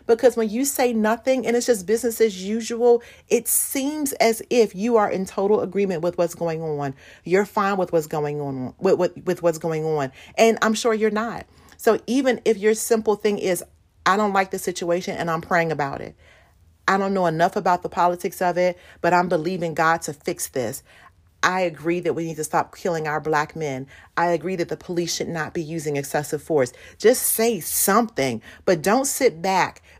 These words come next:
business as usual, especially if you're a person who's always on social media and you post three, four times a day, every day,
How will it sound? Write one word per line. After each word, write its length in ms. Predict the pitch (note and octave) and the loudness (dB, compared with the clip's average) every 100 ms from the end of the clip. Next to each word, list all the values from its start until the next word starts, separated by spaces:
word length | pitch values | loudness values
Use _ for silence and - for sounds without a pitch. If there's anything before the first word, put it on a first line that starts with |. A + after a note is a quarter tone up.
| - | 0
business 380 | G3+ A3+ A3 A3 | 2 2 -2 -4
as 200 | F3+ F3 | -8 -8
usual, 540 | G3 E3 C#3+ C3+ C3 - | -8 -8 -4 -4 -4 -8
especially 500 | - F3 - B3+ C4 | -6 -4 0 -2 -2
if 100 | A3+ | -4
you're 140 | G3 G3+ | -2 -4
a 60 | |
person 680 | F#3+ A3+ G#3 - G3+ G3+ G#3 - - | -2 -2 -2 -4 -4 -4 -8 -14 -8
who's 180 | A3+ F3 | -6 -4
always 380 | - G3 G#3 G#3+ | 0 2 2 0
on 120 | G3 | -4
social 380 | - G#3 G#3 G3 | -2 -4 -4 -6
media 440 | G3 G#3 G#3 G#3 - - - | -6 -4 -2 -4 -8 -16 -6
and 160 | F3 | -6
you 220 | E3 A3+ A3 _ | -2 -4 -4 _
post 420 | - A#3+ A#3 A3+ _ - | -2 4 4 2 _ -4
three, 180 | G#3+ A3+ | -2 -2
four 260 | - G#3+ | 0 0
times 440 | A3 A#3+ G#3 G#3 F#3+ | 0 -2 0 -2 -4
a 60 | |
day, 420 | E3 F#3+ G#3+ A3 G#3+ - _ - | -2 0 0 -2 -6 -20 _ 2
every 420 | G#3 A#3 G#3+ A#3 | 4 4 0 2
day, 400 | A3 G#3+ A3+ | 4 4 2